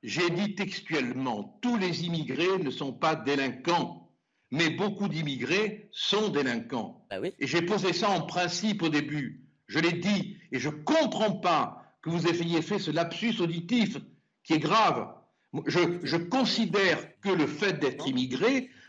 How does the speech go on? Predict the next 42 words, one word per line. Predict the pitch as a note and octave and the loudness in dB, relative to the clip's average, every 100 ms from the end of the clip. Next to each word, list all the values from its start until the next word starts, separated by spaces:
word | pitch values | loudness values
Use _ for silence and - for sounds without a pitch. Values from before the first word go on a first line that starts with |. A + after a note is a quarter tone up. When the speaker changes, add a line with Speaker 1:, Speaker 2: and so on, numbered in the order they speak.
| F2 | -2
Speaker 1:
n'a | D3+ | 0
pas | E3 A#3+ | 2 2
de | G3 F3 | 4 4
lien | E3 D#3+ B3+ A#3 | 2 2 2 2
automatique | E3+ - G#3 F#3 F#3+ B3+ B3+ - - | 2 0 2 2 2 2 2 0 -2
avec | - G3 F#3+ | 0 2 2
la | D3 | 0
délinquance. | C3+ G3+ F#3 - A3 G#3 - - - _ - | 2 0 0 0 0 0 -2 -10 -18 _ -12
Je | - | -2
le | G3 F3+ | 2 4
dis | D#3+ A#3+ | 4 4
et | A3 | 4
je | E3+ | 2
le | E3 | 2
répète | E3 D#3+ A3+ | 2 2 2
depuis | E3 D#3+ F3 | 0 -2 0
des | D3+ C#3 | 0 2
années. | F3 G3+ G#3+ G3 - - - _ | 2 2 2 2 -2 -10 -20 _
En | - E3 | 2 4
revanche, | F3+ F3 G#3+ F#3 D3 | 4 2 2 2 -2
je | A2+ | 0
dis | D3+ C#3+ - G#3 - | 0 0 0 0 2
et | C#3 | 0
je | A#2+ | 0
répète | C3+ C3 C#3 G#3+ B3+ B3+ - - - | 0 -2 0 0 0 0 -10 -20 -10
qu'il | E3 | -4
faut | F3+ F3+ | -2 2
avoir | F3+ F#3+ E3 | 4 4 4
le | |
courage | D#3 G#3 F#3 F#3 E3 C#3 | 0 -2 2 2 2 0
de | |
reconnaître | D3 D3+ D#3 D#3 C#3+ | 0 0 0 0 -2
le | A2 | -2
réel, | G#2 C3 F3 B3 B3+ - - - - | 0 2 2 2 0 -4 -12 -6 0
à | - | 2
savoir | G3 D#3 E3+ D#3+ C#3 | 2 2 4 4 2
ce | - C3 | -2 -4
que | D3 | -2
vient | C#3+ E3 | 0 2
de | D3 | 2
dire | D3 D#3 A2+ | 0 -2 0
Darmanin, | C3 A#2+ F#3+ C#4 B3+ | 0 2 2 2 0